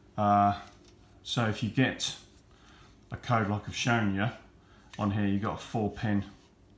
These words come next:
connector, uh, four wires,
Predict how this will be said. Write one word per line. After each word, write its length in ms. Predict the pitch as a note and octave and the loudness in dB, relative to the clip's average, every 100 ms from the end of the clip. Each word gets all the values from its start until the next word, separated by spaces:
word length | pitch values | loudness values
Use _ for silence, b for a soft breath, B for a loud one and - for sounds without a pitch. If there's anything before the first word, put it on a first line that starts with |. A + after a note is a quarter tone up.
| - | -18
connector, 580 | - A2 - - A2 G2+ - B B B B B B - - - - - | -6 -4 -4 -6 -4 -4 -8 B B B B B B -20 -20 -20 -14 -6
uh, 220 | G#2 G2 | -2 -2
four 320 | - A2+ G#2 | -2 0 2
wires, 760 | G#2 G#2+ G#2 G#2 G2+ - - | 2 2 2 0 0 -2 -6